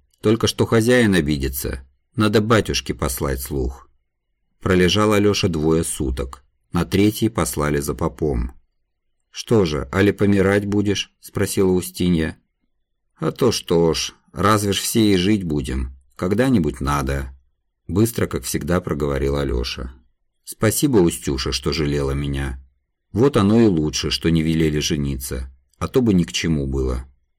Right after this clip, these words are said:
Теперь все по-хорошему". Молился он с попом только руками и сердцем. А в сердце у него было то, что как здесь хорошо,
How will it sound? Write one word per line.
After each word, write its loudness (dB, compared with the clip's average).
Теперь 0
все -2
по-хорошему". -6
Молился 2
он -2
с -6
попом -2
только -4
руками -2
и -2
сердцем. -6
А 0
в -10
сердце 2
у 4
него -2
было 4
то, 4
что -2
как 0
здесь 2
хорошо, -2